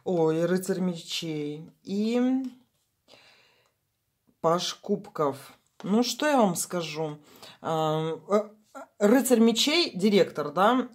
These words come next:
он, в принципе, более-менее справедливый, девочки. Он может быть резким, да,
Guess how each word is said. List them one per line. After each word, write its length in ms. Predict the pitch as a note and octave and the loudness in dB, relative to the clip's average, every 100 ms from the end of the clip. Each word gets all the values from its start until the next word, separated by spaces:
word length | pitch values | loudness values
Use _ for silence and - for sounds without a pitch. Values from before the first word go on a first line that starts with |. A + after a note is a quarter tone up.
| - | 2
он, 240 | B3+ C4+ | 4 4
в 160 | B3+ _ | 0 _
принципе, 560 | A#3 F4+ F#4 B3 F#3 | -2 -2 -4 -6 -6
более-менее 800 | E3+ F3+ A#3 G#3+ A3+ A#3+ A3 G3 | 0 2 4 6 6 6 4 2
справедливый, 760 | G3 - F#3 E3+ F3 E3 D3+ C#3+ | -2 -2 -2 0 -4 -6 -8 -6
девочки. 480 | C#3+ C#3 - - - | -6 -8 -10 -16 -2
Он 120 | A#3 | 4
может 260 | B3 A3+ | 4 2
быть 200 | G3+ G#3 | 0 2
резким, 600 | G#3 G3 F3 - - D3+ | 2 2 0 0 -8 -6
да, 260 | D3+ F3+ G#3 | -2 -2 -4